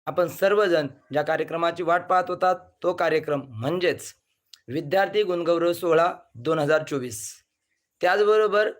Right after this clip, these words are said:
गुरुपौर्णिमा उत्सव आणि त्या निमित्ताने आपणा सर्वांसाठी साईदीप एज्युकेशनच्या वतीने एक सुंदर असं,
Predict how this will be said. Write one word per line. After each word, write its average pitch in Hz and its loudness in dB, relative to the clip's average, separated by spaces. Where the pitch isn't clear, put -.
गुरुपौर्णिमा 180 -2
उत्सव 143 -2
आणि 147 -4
त्या 151 -2
निमित्ताने 175 -2
आपणा 170 0
सर्वांसाठी 190 0
साईदीप 180 0
एज्युकेशनच्या 170 0
वतीने 170 -2
एक 165 -4
सुंदर 240 0
असं, 175 2